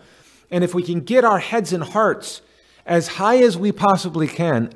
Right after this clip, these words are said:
as we should, in our estimate of the value of the blood of Jesus Christ,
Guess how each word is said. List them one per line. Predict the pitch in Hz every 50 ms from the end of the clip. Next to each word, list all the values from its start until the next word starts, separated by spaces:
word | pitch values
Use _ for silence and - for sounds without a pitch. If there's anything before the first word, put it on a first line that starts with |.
| -
as | - 202 254 269 262 208 214
we | 214 247 233
should, | - - - - 247 220 151 110 101 - - - - _ _ _ _ _ _ _ -
in | - 185 180
our | 170 170 -
estimate | - - 240 226 - - - 233 226 220 -
of | - 170 165 139
the | 151 165
value | 143 127 180 185 214 240 247 220 226
of | 208 170 151
the | 175
blood | - 170 190 190 180
of | 180 147
Jesus | 123 147 170 165 151 127 135 - -
Christ, | - 156 143 120 98 - - - -